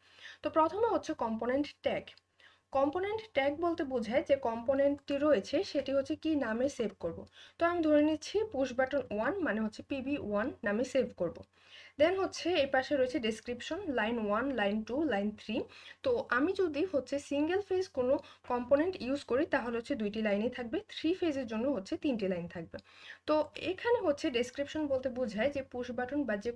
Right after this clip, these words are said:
কম্পোনেন্টটি ইউজ করছি তার সম্পর্কে কিছু লেখা, যেমন হচ্ছে এখানে লাইন ওয়ান, লাইন টু দিয়ে হচ্ছে আমি এখন যদি ধরে নিই যে পুশ বাটনটি মোটরকে কন্ট্রোল করার জন্য ইউজ করা হবে, তো সেক্ষেত্রে হচ্ছে মোটর লিখে দিলাম। Then হচ্ছে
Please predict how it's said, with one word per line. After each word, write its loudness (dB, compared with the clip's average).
কম্পোনেন্টটি 0
ইউজ -4
করছি -6
তার 4
সম্পর্কে 0
কিছু -8
লেখা, -2
যেমন 6
হচ্ছে 0
এখানে 4
লাইন 0
ওয়ান, 0
লাইন 2
টু -2
দিয়ে 2
হচ্ছে -4
আমি 4
এখন 0
যদি -2
ধরে 0
নিই 4
যে -2
পুশ -6
বাটনটি -2
মোটরকে -2
কন্ট্রোল -4
করার -2
জন্য -4
ইউজ -4
করা 0
হবে, -2
তো 0
সেক্ষেত্রে -2
হচ্ছে -2
মোটর 0
লিখে -4
দিলাম। 0
Then 8
হচ্ছে -2